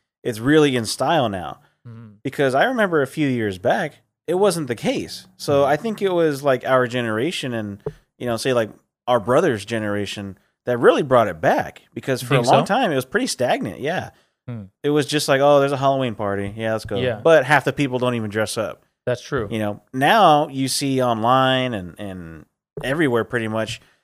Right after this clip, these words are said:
Speaker 1: "Oh, yeah, we're having a Halloween party, but it's this theme." So everybody has to dress up as a character from SpongeBob, or
Speaker 2: Mm-hmm.
Speaker 1: everybody has to be a, a fucking horror story,
Speaker 2: Horror.
Speaker 1: horror movie,
Speaker 2: Oh.
Speaker 1: you know, character or something like that.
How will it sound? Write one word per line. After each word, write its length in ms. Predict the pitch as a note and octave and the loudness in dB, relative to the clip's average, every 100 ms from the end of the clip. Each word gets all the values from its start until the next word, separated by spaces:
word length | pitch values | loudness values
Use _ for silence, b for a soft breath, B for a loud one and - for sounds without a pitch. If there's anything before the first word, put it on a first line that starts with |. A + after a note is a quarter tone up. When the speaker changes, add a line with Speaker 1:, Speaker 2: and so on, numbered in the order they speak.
| _ _ _ _ - - | _ _ _ _ -14 2
Speaker 1:
"Oh, 140 | F#3 | 4
yeah, 160 | G#3 G3+ | 6 4
we're 80 | |
having 180 | F#3 F#3 | 4 2
a 60 | E3 | 2
Halloween 380 | E3 E3 D#3+ D#3 | 2 2 0 -2
party, 260 | C#3 B2 | 0 0
but 160 | G#2 A2+ | 0 -4
it's 80 | G#2 | -4
this 320 | A2+ C#3+ C3+ | 2 2 2
theme." 300 | - G#2 G2 | -6 -6 -4
So 80 | A2 | -4
everybody 220 | A#2 A#2 | 0 0
has 100 | A#2+ | 0
to 80 | A2+ | -2
dress 240 | A2+ A#2 | -2 0
up 140 | B2+ A2 | -2 -4
as 120 | G2 | -4
a 240 | G2 F2+ - _ _ _ - | -6 -8 -14 _ _ _ -4
character 360 | C#3 B2 C3+ | -2 -2 -4
from 140 | B2 A2 | -6 -8
SpongeBob, 720 | - C3+ B2 F2+ F2+ D#2+ D#2+ | -6 -4 -4 -4 -6 -8 -8
or 180 | F#2+ F#2 | -6 -6
Speaker 2:
Mm-hmm. 220 | A2 A#2 - - | -8 -12 -14 -6
Speaker 1:
everybody 300 | A#2+ B2+ B2+ | -2 0 2
has 100 | B2+ | 0
to 80 | A#2+ | -2
be 300 | A#2 B2+ A#2+ | -6 -4 -2
a, 580 | A2 G#2 F#2 G#2+ G2 F#2 | -2 -2 -4 -6 -6 -8
a 40 | |
fucking 260 | F#2+ B2+ A#2+ | -6 -6 -4
horror 360 | A#2+ C#3+ C3 A2 | 0 2 2 -2
story, 600 | - A2+ G#2+ G2 F#2+ F2+ | -4 -6 -4 -6 -10 -14
Speaker 2:
Horror. 420 | - G3 F3 B2+ A2+ | 0 4 6 4 2
Speaker 1:
horror 240 | D3 C#3 | 2 2
movie, 260 | B2 A#2+ A2+ | 0 -4 -6
Speaker 2:
Oh. 80 | A2 | -8
Speaker 1:
you 160 | A#2 | -8
know, 100 | A2+ | -8
character 420 | G#2 B2+ A2 - | -4 -4 -4 -6
or 60 | G2+ | -8
something 260 | A2+ G2 G2+ | -8 -10 -10
like 200 | F#2+ F2+ | -10 -8
that. 300 | E2+ A1+ | -10 -10